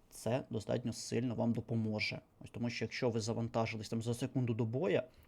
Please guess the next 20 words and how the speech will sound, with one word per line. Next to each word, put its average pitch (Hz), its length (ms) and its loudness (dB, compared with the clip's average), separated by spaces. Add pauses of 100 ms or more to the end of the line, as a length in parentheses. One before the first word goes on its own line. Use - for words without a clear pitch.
(200)
трішки - 220 -2
дезорієнтації, 117 920 2
ви 113 140 -2
ще - 180 -2
думаєте, 120 460 0
куди 117 280 0
їхати, 139 380 0
що 147 280 4
ви 120 220 2 (760)
оцінюєте 127 580 4
ситуацію. - 640 0
Тому 120 380 4
я 120 220 4
вважаю, 113 440 2
що 110 260 -2
міні-мапа — 120 840 2 (180)
це 107 180 -6
дуже 117 320 0
корисна 113 500 -4 (240)
штука. - 420 -6